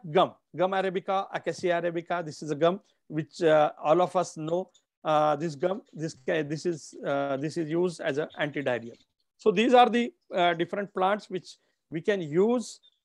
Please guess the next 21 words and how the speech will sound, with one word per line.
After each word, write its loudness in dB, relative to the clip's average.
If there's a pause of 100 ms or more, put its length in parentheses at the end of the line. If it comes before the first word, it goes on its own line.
(140)
against 0
the -2
diarrhea 0
cases. -20 (380)
Next 0
disease 0
is 0
tympani. -2 (720)
Tympani, 2
we 0
know -2
that's -4
accumulation -4
of -6 (120)
gases. -12 (1000)
So 8
this -2
accumulation 0
of -6
gases -2 (680)
will 2